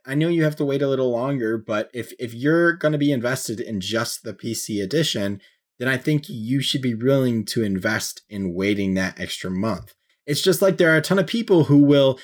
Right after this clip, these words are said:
skip the beta because, or at least skip playing the story mode in the beta because they want that to be a fresh experience when it comes out on September sixth.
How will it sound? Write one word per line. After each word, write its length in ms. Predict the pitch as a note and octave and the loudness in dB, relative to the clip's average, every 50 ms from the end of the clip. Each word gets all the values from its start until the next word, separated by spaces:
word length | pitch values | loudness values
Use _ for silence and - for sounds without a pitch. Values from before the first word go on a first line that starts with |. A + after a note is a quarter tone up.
| - _ - | -20 _ -14
skip 420 | - - - - - E3+ D#3+ D#3+ | -10 -10 -4 0 2 0 0 0
the 200 | D3+ C3+ C#3+ C#3 | -2 0 0 2
beta 460 | A2+ C#3 D3+ F3+ E3 B2 A2 G#2+ - _ | 2 4 4 4 4 4 2 0 -2 _
because, 540 | - B2+ A#2+ - - D3 D3 B2 A2+ A#2 A#2+ - - | -6 -6 -4 -2 2 2 2 2 0 -4 -10 -4 0
or 160 | D3 C3 B2+ | 2 4 4
at 100 | B2+ C3 | 4 4
least 240 | D#3 D3+ C#3+ C#3+ - | 4 4 4 2 0
skip 280 | - - D3 C#3 - | 0 0 0 0 0
playing 320 | - - D3+ C3+ C3 C3 B2 | -2 -2 0 0 2 0 0
the 100 | G#2+ F#2+ | -2 -2
story 340 | - - C#3+ E3 A3 A#3+ G3+ | -4 -2 -2 -2 0 0 0
mode 240 | F3 C#3 A2 G#2 | 0 0 0 0
in 100 | G#2 G2+ | -2 -2
the 100 | G2+ G2 | -2 -2
beta 260 | F2+ G2 G2 G2+ A2 G#2+ | -2 -2 -2 -2 -2 -2
because 300 | C3+ C3+ - D3+ C3+ C#3 | -2 -2 -2 -2 0 2
they 100 | C#3 C3 | 2 2
want 320 | B2+ C3 C#3 C#3+ D3 - | 2 2 2 0 0 -2
that 180 | D3 C3+ C3 - | -4 -8 -6 -4
to 60 | - | -4
be 120 | C#3 C3+ B2+ | -2 -2 -2
a 80 | A#2 | -2
fresh 420 | - - - C3+ B2+ A#2+ A2+ - - - | -4 -8 -8 -4 -4 -4 -4 -4 -10 -12
experience 580 | A2+ - - - - A2 A2 A2 G#2+ G#2+ - | -14 -14 -12 -8 -6 -4 -4 -4 -4 -6 -8
when 80 | A2+ G#2 | -8 -10
it 80 | F#2 - | -8 -8
comes 180 | G#2 G2+ G#2 | -10 -8 -6
out 140 | G#2 G2+ G2 | -6 -6 -6
on 80 | G2 G2 | -6 -8
September 400 | - G#2 F#2+ - G2 F#2+ G2 G2 | -8 -10 -10 -10 -10 -10 -10 -10
sixth. 500 | - - - D#3 C3 - - - - | -8 -4 -2 -2 -2 -4 -6 -20 -20